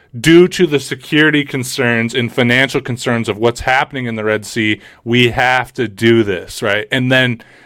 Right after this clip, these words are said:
you know, it's completely legal then. It's not going to be able to be responded to on a diplomatic, on a global diplomatic stage with like, "Hey, you can't be doing that. That's illegal, so we're gonna sanction you back."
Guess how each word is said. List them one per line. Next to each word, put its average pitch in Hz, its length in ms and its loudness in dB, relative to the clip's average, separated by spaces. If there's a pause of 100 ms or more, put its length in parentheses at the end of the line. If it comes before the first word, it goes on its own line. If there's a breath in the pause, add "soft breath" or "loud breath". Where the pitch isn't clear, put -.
(220 soft breath)
you 135 160 -2
know, 123 140 2
it's 127 120 -4
completely 143 520 0
legal 143 360 6
then. 117 420 0
It's 127 240 0
not 131 220 -2
going 127 140 -6
to 123 40 -4
be 123 120 4
able 120 140 2
to - 100 -12
be 120 100 0
responded 123 680 2
to 117 220 4
on 110 100 0
a 104 60 -4
diplomatic, 113 720 -2 (340 soft breath)
on 117 120 -2
a 104 40 -2
global 113 300 2
diplomatic 117 540 0
stage 110 340 2
with 107 140 -4
like, 101 100 -4
"Hey, 139 140 0
you 131 160 -4
can't 131 180 -2
be 123 60 -4
doing 123 180 -2
that. 123 120 -2
That's 120 200 0
illegal, 117 340 0
so 117 140 -4
we're 113 80 0
gonna 113 140 0
sanction 117 380 -2
you 101 120 -4
back." 107 400 0